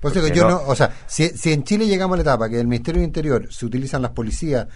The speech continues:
Speaker 1: para realizar operaciones políticas, est-, est-, esto es de una gravedad inusitada. Entonces yo digo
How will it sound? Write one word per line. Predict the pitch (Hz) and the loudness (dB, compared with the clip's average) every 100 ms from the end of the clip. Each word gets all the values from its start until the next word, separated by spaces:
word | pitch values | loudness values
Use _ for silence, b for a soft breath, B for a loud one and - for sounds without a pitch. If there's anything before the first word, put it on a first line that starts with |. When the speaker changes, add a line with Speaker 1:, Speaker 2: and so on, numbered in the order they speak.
| b | b
Speaker 1:
para | - 117 | -4 -2
realizar | 110 104 135 | -2 -2 -2
operaciones | 127 117 127 120 | -2 -4 -4 -4
políticas, | 147 208 240 277 - - - - - - - - - | -2 -2 -2 -4 -10 -12 -12 -12 -14 -14 -14 -14 -10
est-, | 117 - | -10 -6
est-, | 127 120 - - - | -6 -6 -8 -12 -8
esto | 127 123 123 | -8 -6 -2
es | 120 120 - - - b b b | -2 -2 -10 -14 -14 b b b
de | 104 120 | -4 -2
una | 131 | 0
gravedad | 123 113 117 | 2 2 2
inusitada. | 120 117 117 95 76 - - - - - | 0 -2 0 0 0 -6 -12 -12 -12 -6
Entonces | 131 131 175 170 | -4 0 2 2
yo | 170 190 | 2 4
digo | 220 226 240 | 2 2 -2